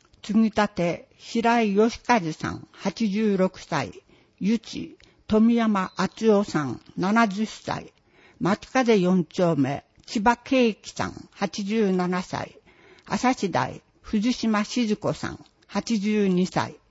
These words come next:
木直市、篠田光一さん、八十六歳。中里、江上貞さん、八十五歳。角田、工藤康子さん、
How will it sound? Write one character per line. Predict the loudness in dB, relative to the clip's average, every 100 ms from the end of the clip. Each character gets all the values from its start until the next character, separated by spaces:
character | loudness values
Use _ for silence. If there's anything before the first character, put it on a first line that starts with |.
| _ _ _ _ _
木 | 4 4
直 | 4 2
市、 | -2 -6 -12 -12
篠 | -8 4 4 6
田 | 2 2 2
光 | 4 6 4
一 | 0 -10
さ | -6 -6
ん、 | -6 -12
八 | -10 -10 -4 -2
十 | 0 0 0
六 | -2 -4
歳。 | -8 -8 -8 -16 _ _ _ _ _
中 | -4 0 0
里、 | 2 0 -2 -6 -6 -2
江 | 4 6
上 | 6 2 0
貞 | 0 0 0
さ | 0 -6 -8
ん、 | -12 -20
八 | -12 -8 -4 -2
十 | 2 0
五 | 2 -2
歳。 | -2 -6 -6 -14 _ _ _ _ -4
角 | -4 -4 -8
田、 | -4 -4 -8 _ _ _
工 | -4 6 6 8 4
藤 |
康 | 2 0 -4
子 | -4 -4
さ | -2 -8
ん、 | -8